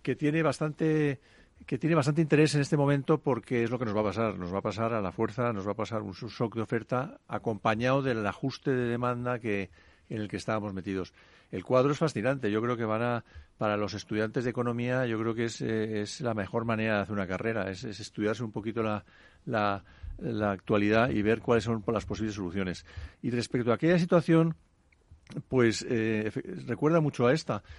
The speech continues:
en algunas cosas y en otras tiene grandes diferencias. Las grandes diferencias yo creo es que, primero, estamos en la Unión Europea, antes no lo estábamos, con lo cual tenemos por ahí una pequeña arma de estabilidad, eh, al menos en políticas generales. Eh,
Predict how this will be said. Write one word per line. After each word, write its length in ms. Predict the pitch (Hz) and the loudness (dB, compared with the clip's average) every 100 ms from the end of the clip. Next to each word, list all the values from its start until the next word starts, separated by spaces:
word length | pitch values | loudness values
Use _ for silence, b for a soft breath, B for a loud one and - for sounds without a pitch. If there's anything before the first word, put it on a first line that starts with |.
| B - | B -6
en 100 | 117 | -2
algunas 300 | 117 147 139 | 0 0 2
cosas 320 | 160 143 160 | 0 2 0
y 100 | 120 | 0
en 60 | 117 | 0
otras 240 | 143 139 | 0 0
tiene 180 | 139 135 | 0 0
grandes 260 | 123 123 | 0 -2
diferencias. 520 | 110 98 92 90 87 107 | -4 -4 -4 -4 -6 -4
Las 120 | 104 | -2
grandes 220 | 147 170 | 0 0
diferencias 340 | 160 160 151 | 0 -2 0
yo 100 | 151 | 0
creo 200 | 139 147 | 2 2
es 180 | 147 143 | 2 0
que, 280 | - 135 110 B B B | 0 -2 -2 B B B
primero, 260 | - 117 131 | -4 0 0
estamos 240 | 120 127 | 0 0
en 60 | 123 | 0
la 80 | 120 | 0
Unión 160 | 120 | 0
Europea, 380 | 123 123 139 131 | 0 0 2 2
antes 180 | 113 110 | 0 -2
no 80 | 113 | -4
lo 80 | 110 | -4
estábamos, 460 | - 131 131 135 | 0 0 0 -6
con 120 | - | -6
lo 60 | 92 | -6
cual 200 | 90 110 | -2 -4
tenemos 280 | 107 104 107 | -4 -8 -6
por 140 | 107 | 0
ahí 240 | 104 117 - b b b 151 | 0 0 -6 b b b -12
una 240 | 113 104 | -8 -6
pequeña 460 | 98 110 113 110 107 - | -4 -4 -4 -4 -4 -4
arma 600 | 120 117 117 107 98 92 _ | -4 -2 -4 -4 -6 -10 _
de 560 | 170 131 104 101 98 104 | -12 -6 -4 -4 -6 -8
estabilidad, 720 | - 107 98 104 110 113 - b b b - | -8 -6 -4 -2 -2 -2 -6 b b b -10
eh, 200 | 117 101 | -4 -2
al 120 | 95 | -2
menos 260 | 107 113 113 | -2 -4 -4
en 120 | 98 | -6
políticas 640 | - 104 104 110 107 101 - | -4 -6 -6 -6 -2 -2 -2
generales. 600 | 101 107 117 120 135 - B B B B | -4 0 0 0 -6 -14 B B B B
Eh, 600 | - 113 107 104 104 104 | -4 0 2 0 -2 -6